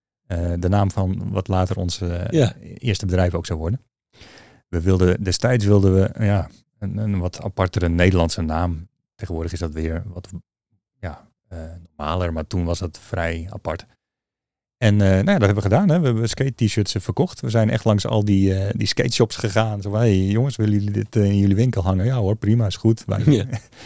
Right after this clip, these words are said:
Speaker 1: <laughs> Nou ja, en, en, en, eh, ja, dat hebben we een poosje gedaan. Ook wel allemaal verkocht. Alleen, ja, er valt geen geld mee te verdienen eigenlijk.
Speaker 2: <laughs> Niet op die schaal, nee.
Speaker 1: Nee.
Speaker 2: Nee.
Speaker 1: Dus, eh, eh, ja, dus, dus, dus, dus later, eh, hebben we gedacht, "Nou ja,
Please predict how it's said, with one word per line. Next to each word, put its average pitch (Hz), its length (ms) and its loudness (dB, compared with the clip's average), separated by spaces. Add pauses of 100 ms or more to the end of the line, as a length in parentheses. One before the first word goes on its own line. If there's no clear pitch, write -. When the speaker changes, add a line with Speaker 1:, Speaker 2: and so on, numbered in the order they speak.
(120)
Speaker 1:
<laughs> - 400 -20
Nou 80 140 -4
ja, 85 280 0
en, 95 280 -2
en, 87 240 -2
en, 82 240 -4
eh, 78 280 -6 (580)
ja, 87 180 -4 (220)
dat 107 240 -2
hebben - 80 0
we 101 60 2
een 95 60 4 (120)
poosje 123 180 4
gedaan. 110 440 4 (440)
Ook 120 180 2
wel 113 140 6
allemaal 113 200 4
verkocht. - 520 2 (320)
Alleen, 107 420 2 (100)
ja, 87 180 -6
er 87 60 -10
valt - 240 -4
geen 87 140 -4
geld 85 200 -4
mee 85 120 -2
te 80 80 -8
verdienen 85 320 0
eigenlijk. 78 320 -8 (300)
Speaker 2:
<laughs> - 200 4
Niet 139 240 6
op 175 80 0
die 190 100 2
schaal, 139 320 4
nee. - 120 6
Speaker 1:
Nee. 160 280 4
Speaker 2:
Nee. 139 300 4 (280)
Speaker 1:
Dus, 165 320 6
eh, 135 920 4
eh, - 180 -8
ja, 127 200 0
dus, 107 200 -4
dus, 117 240 -2
dus, 123 240 -6
dus 113 200 2
later, 113 460 4
eh, 104 80 2
hebben 98 420 2
we 104 60 -2
gedacht, 98 220 -4
"Nou 117 140 -6
ja, 104 80 -8